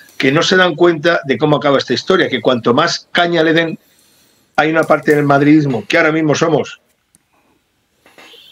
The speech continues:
civilizadamente indiferentes, porque es verdad, o sea, a mí, eh, que venga Mbappé me parece una, una noticia cojonuda, pero yo no me voy a esconder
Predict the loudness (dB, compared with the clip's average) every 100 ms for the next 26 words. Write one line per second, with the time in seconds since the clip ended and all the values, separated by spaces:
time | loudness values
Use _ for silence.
0 | _ _ _ -18 -16 -2 0 2 2 2
1 | -2 0 -2 -2 -4 -4 -2 -2 -2 -4
2 | -6 -6 -8 -4 -2 0 0 -2 -8 -16
3 | -6 -4 -2 -2 -2 -4 _ _ _ -6
4 | -4 -4 -4 -6 -6 -8 -10 -18 _ -4
5 | -2 0 0 0 0 0 0 0 -2 0
6 | -2 -2 -2 0 2 2 0 0 -2 -2
7 | 0 2 2 2 0 -4 _ _ _ _
8 | _ _ _ _ _ _ _ -2 2 2
9 | 2 0 2 0 -2 -8 -2 0 0